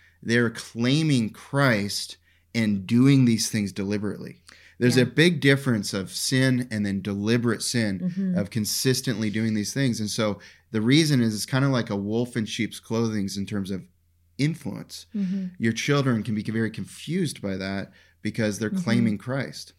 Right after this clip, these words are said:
Speaker 2: It's actually the most confusing, I would say. The most dangerous would be someone who claims to be a Christian but is living in ungodliness and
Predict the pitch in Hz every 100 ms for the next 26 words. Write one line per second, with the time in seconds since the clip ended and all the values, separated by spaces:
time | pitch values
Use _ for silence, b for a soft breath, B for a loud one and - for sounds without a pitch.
0 | _ 214 269 330 - 202 180 180 180 175
1 | 180 196 - - 202 170 - 156 139 135
2 | 135 139 135 143 143 175 190 160 147 165
3 | 160 143 127 - 151 147 139 156 151 156
4 | - 165 160 156 151 147 156 147 160 151
5 | 156 143 - B B 240 - 160 175 170
6 | 170 170 160 156 - 175 156 156 - b
7 | b b - 175 165 160 147 156 180 175
8 | 170 175 - - - 175 160 151 147